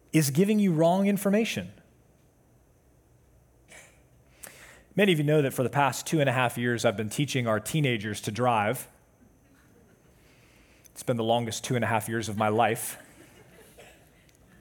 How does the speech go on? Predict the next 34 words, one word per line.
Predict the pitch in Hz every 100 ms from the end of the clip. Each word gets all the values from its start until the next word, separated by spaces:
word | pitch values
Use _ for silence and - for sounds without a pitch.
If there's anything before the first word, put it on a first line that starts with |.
| - - - - -
It | 202 220
has | 240 214
been | 233
fun. | 185 170 160 233 226 - - _ _ _ - - - - - - - - - -
It | 165
has | 180 151
been | 160
terrifying. | 165 156 156 151 156 220 - - _ _ _ _ _ - - - - - -
It | 180
has | 190 165
been | 165
very | 170 175
helpful | 151 165 - 175
when | 175
we | 156
need | 156 139
someone | 151 151
to | 143
go | 139 131
to |
H | 131 139
E | 165
B. | 127 160 - - - _ _ _ _ _ _ - - - - - - - - - - - _ -
Sometimes | 285 330 269 214
one | 175 247
of | 214
them | 196
will |
be | 160 135
driving | 151 190 170 135
and | 135
they'll | 151
say, | - 185
"Dad, | 156 240 233 127 135